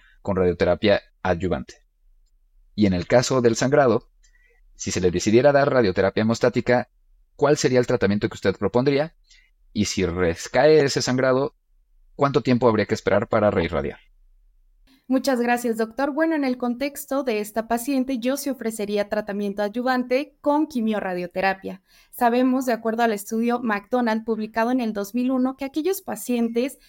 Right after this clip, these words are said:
Speaker 2: que son llevados a una linfadenectomía menor a D dos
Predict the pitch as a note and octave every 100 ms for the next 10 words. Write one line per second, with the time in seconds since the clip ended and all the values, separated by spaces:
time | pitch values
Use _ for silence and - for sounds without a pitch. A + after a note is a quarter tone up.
0 | _ _ B3+ C#4 C#4 D4 C#4 B3+ B3+ C4+
1 | - A3 B3 C#4 C#4+ B3+ A#3 A3 A3 G3+
2 | G#3 G#3+ - G#3 A3+ B3+ C#4 - G#3 G#3
3 | G3+ G#3 A3 C4+ - G3+ G3 A3+ A3+ A#3
4 | -